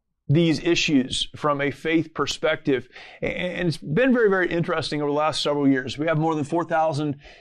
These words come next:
individuals who have come through one of our week-long programs. We teach on this all of the time. And our approach is not a clinical one, as in, here are some things that you can do to lessen your anxiety,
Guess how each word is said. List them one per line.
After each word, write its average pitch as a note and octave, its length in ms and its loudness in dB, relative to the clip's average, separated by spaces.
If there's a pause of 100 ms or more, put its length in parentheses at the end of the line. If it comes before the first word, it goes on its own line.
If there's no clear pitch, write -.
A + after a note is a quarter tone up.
individuals D#3+ 580 2
who D3 80 -2
have B2 100 -2
come D3 180 -2
through D3 140 2
one D3 140 0
of C#3 60 -2
our C3 120 -2
week-long D3 440 0
programs. C#3+ 600 -4
We C3 100 2
teach - 460 0
on D3 200 0
this C#3+ 260 -2
all D3+ 340 0
of C#3+ 80 0
the C3+ 80 2
time. C3 440 -4 (420)
And F#3 120 2
our G3 80 6
approach A#3 360 2
is G3+ 120 2
not F#3+ 260 0
a D#3+ 120 4
clinical D#3 540 -2
one, B2+ 340 -2
as D3+ 360 -2
in, C#3+ 220 -2
here G#3 400 0
are F3 200 4
some D3 300 0
things F3 520 -2
that D#3 100 -4
you D#3+ 160 -2
can C#3+ 220 0
do D3 300 2
to C#3 140 -2
lessen D#3 460 0
your C#3+ 180 -2
anxiety, C#3 760 0